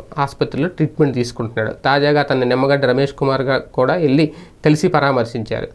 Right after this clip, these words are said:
అదొక రాజకీయం. అయితే అయిపోయిన తర్వాత, ఆ గొడవ అయిపోయిన తర్వాత ఇమీడియట్‌గా దాన్ని కవర్ చేసుకునే పని మొదలుపెట్టేశాడు అన్నాబత్తుని శివకుమార్. ఆయన ఒక వీడియో రిలీజ్ చేశారు. ఆ వీడియోలో గనక నిజంగా ఆయన ముందు మొదలుపెట్టిన మాట,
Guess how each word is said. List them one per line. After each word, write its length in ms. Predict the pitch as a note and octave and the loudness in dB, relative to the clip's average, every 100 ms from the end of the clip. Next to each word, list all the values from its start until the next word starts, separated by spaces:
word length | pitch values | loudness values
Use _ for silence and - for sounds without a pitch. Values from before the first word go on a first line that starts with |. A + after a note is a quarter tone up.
| - | -2
అదొక 240 | C#3 D3+ | 2 4
రాజకీయం. 480 | B2 A2+ A#2 - A#2 - - - - | 2 0 -4 -10 -12 -14 -20 -20 -4
అయితే 440 | E3 F3 D3+ C#3+ - | 0 2 2 2 0
అయిపోయిన 560 | D3+ F3+ G#3 G3 G3 F#3 | 0 2 4 4 4 0
తర్వాత, 480 | E3+ D#3+ D#3 D#3 F3 | 0 2 2 0 -2
ఆ 300 | - - C3+ | -4 -2 -2
గొడవ 320 | C3 C#3 D#3+ | 2 2 4
అయిపోయిన 380 | D#3+ D#3 D#3+ D#3 | 4 4 2 2
తర్వాత 240 | D3+ - - | 0 -4 0
ఇమీడియట్‌గా 680 | E3 G3+ G3 F#3 E3+ E3+ C3+ | 4 4 4 2 0 -2 -2
దాన్ని 280 | C3+ C#3 C#3 | -2 0 0
కవర్ 500 | - C#3+ E3 D#3 E3+ | 0 2 0 0 -2
చేసుకునే 360 | E3 - D#3+ | -2 0 0
పని 220 | D#3+ D3 | 2 0
మొదలుపెట్టేశాడు 720 | D3 C#3 C#3 C#3 C#3 C3 C3+ D#3+ | 0 0 0 0 -2 -2 -2 -2
అన్నాబత్తుని 520 | E3 C#3+ C#3 C3+ B2 | -2 -2 -2 -2 -2
శివకుమార్. 360 | B2+ A2 A2 - - C3 | -2 -2 -6 -8 -8 -2
ఆయన 140 | C3 | 0
ఒక 100 | B2+ | 2
వీడియో 320 | B2+ C#3 E3 | 2 4 4
రిలీజ్ 340 | D3+ B2+ A#2+ A#2+ | 2 2 -2 -4
చేశారు. 300 | A2+ A#2 - - - - - - | -4 -6 -8 -16 -18 -14 -4 0
ఆ 120 | D3 | 2
వీడియోలో 540 | C#3 D#3 G3+ G#3+ G3 | 2 2 4 4 4
గనక 280 | F#3 E3+ E3 | 4 2 0
నిజంగా 400 | C#3+ C#3+ E3+ F3 | 0 2 0 2
ఆయన 380 | E3+ C#3 C#3 G#3 - - - | 2 2 0 -4 -8 -16 -8
ముందు 300 | C#3 D3 F#3 | 0 2 4
మొదలుపెట్టిన 680 | G3+ E3 E3 D#3 D#3 D#3 C#3+ | 4 4 4 2 0 2 0
మాట, 360 | B2 B2 A#2 | 0 -4 -6